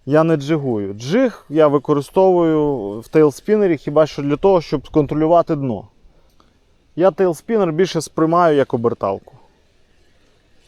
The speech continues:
яку можна максимально повільно провести,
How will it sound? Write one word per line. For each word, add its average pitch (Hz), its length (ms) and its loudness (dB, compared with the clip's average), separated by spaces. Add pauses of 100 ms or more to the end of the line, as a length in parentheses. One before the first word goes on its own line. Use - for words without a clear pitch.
яку 151 220 2
можна 151 320 2
максимально 165 760 0
повільно 143 460 2
провести, 180 640 0